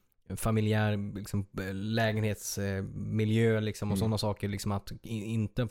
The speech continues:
Speaker 1: vara den som att det blir det här sterila och det är bara jobbet och det är fortfarande på jobbet, utan ändå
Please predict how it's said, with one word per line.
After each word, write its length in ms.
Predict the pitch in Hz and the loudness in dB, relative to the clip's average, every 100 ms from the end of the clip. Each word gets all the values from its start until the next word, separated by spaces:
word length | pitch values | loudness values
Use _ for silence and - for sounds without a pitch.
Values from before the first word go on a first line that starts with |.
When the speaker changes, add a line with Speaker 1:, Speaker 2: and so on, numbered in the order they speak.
| - | -4
Speaker 1:
vara 380 | 110 104 143 | -2 0 2
den 180 | 101 95 | 0 -2
som 120 | 92 | -4
att 80 | 95 | -4
det 80 | 101 | -2
blir 140 | 98 | -2
det 60 | 92 | 0
här 60 | 90 | -2
sterila 420 | - 104 104 98 | 0 0 0 0
och 60 | |
det 60 | 98 | 0
är 40 | |
bara 200 | 101 107 | 0 0
jobbet 340 | 104 104 101 104 | 2 0 0 -2
och 60 | |
det 40 | 104 | 0
är 20 | |
fortfarande 360 | 104 104 107 98 | -2 -2 -2 0
på 20 | |
jobbet, 220 | 98 98 | 0 0
utan 180 | 101 101 | 0 0
ändå 260 | 104 104 | 0 0